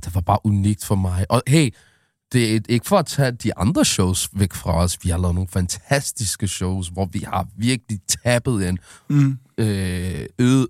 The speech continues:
Speaker 1: øget gener-, øh, øh, rehearsal og, og så videre, så videre. Men der var bare et eller andet ved den første show, der gjorde bare sådan, "Damn it. Okay, det her." Øh, der kigger mig og Hav på hinanden og tænkte, "Damn it, det her, det, det,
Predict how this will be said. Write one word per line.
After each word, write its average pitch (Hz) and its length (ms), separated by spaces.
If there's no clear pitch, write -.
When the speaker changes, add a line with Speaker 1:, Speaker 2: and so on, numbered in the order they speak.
Speaker 1:
øget 120 340
gener-, 95 240
øh, 104 100
øh, 98 360
rehearsal 120 500
og, 104 380
og 104 80
så 117 120
videre, 117 280
så 113 140
videre. 113 340
Men 110 180
der 123 80
var 123 120
bare 123 200
et - 20
eller 123 220
andet 120 200
ved 117 80
den 117 160
første 113 360
show, 117 220
der 110 100
gjorde 110 380
bare 104 180
sådan, 104 260
"Damn - 260
it. - 200
Okay, 101 360
det 110 140
her." 107 240
Øh, 92 600
der 131 80
kigger 127 260
mig 120 180
og 113 60
Hav 117 200
på 113 80
hinanden 107 240
og 107 100
tænkte, 98 300
"Damn 87 160
it, 87 120
det 82 80
her, 80 120
det, 85 280
det, 67 300